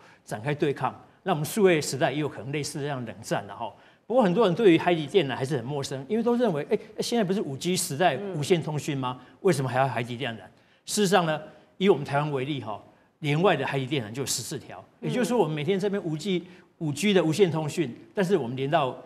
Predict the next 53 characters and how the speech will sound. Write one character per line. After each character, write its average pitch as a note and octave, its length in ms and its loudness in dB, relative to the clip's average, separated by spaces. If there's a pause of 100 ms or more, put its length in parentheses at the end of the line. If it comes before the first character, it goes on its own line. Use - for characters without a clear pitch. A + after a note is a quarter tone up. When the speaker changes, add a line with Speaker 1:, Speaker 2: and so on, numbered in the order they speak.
(220)
Speaker 1:
国 C3+ 200 -4
外， C#3 200 2 (160)
不 G3+ 80 0
管 D3 100 2
是 F3 100 2
网 C3 180 -6
络 D#3+ 200 -2
购 D3 160 0
物 C#3 240 -4 (140)
或 D3+ 100 -4
是 D#3 120 -4
观 C#3+ 200 -4
看 C#3+ 160 -4
影 G2+ 100 -12
片， A#2+ 200 -8 (140)
还 - 120 -6
是 C#3+ 140 -4
必 D3+ 140 -6
须 B2 180 -6
透 D3 180 -6
过 B2+ 220 -4 (100)
海 B2+ 160 -8
底 B2 120 -8
电 - 180 -6
缆 E3+ 200 -8
来。 - 100 -12
Speaker 2:
嗯。 F#3+ 80 -14 (340)
Speaker 1:
所 A#3+ 180 -2
以 G#3+ 60 2
在 F#3+ 640 4
去 A#3 240 0
年 C#3 120 -2
五 B2 160 -8
月 D#3+ 160 4
嘛， A2+ 140 -6
哈， A#2 180 -4 (220)
发 F3 240 6
生 E3 220 -4
了 C3+ 100 -2
这 D3 100 -6
个 B2+ 300 -6
中 F3+ 180 -2
华 C#3+ 120 -2
电 D3+ 180 -2
信 D3 140 -2
的 C3 60 -6
两 A2+ 180 -8
条 A2+ 120 -10
电 D3+ 200 -4
缆 G2+ 140 -12
被 B2+ 200 -6
扯 - 200 -8
断， A#2 220 -10